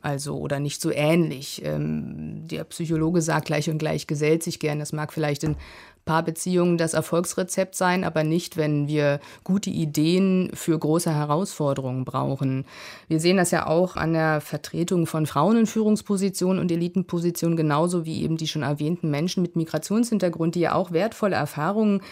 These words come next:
gesammelt haben, die wir gerade in einer zunehmenden globalisierten Welt und Wirtschaft gut gebrauchen könnten.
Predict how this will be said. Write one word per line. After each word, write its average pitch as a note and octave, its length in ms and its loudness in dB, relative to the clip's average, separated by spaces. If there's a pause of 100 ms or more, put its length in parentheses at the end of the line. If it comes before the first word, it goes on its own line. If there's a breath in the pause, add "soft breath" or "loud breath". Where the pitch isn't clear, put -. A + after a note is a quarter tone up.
(240 loud breath)
gesammelt F3 440 2
haben, F3 160 4
die E3+ 120 -2
wir D#3+ 100 2
gerade C#3+ 320 0
in F3 80 0
einer D#3+ 180 0
zunehmenden F3 540 2
globalisierten E3+ 680 2
Welt D3 220 4
und D3+ 160 2
Wirtschaft D#3 320 0
gut F3+ 160 -2
gebrauchen G#3 440 2
könnten. D3+ 480 2